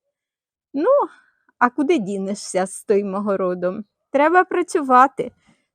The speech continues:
Так чи ні? Красуня вийшла. Гуляє. Ще я тебе сьогодні не чухала. Все зайнята, зайнята. Ось.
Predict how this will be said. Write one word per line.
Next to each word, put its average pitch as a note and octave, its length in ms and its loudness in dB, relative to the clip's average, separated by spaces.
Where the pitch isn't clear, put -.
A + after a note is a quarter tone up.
Так D#4+ 220 6
чи C5 200 6
ні? G#4+ 220 4
Красуня G3+ 560 0
вийшла. - 560 0
Гуляє. F#3+ 680 0
Ще - 160 -2
я C#4 60 6
тебе C#4 260 6
сьогодні C#4 300 4
не C4+ 160 6
чухала. G3 500 2
Все A3+ 240 2
зайнята, G4+ 580 2
зайнята. B3 720 2
Ось. - 400 0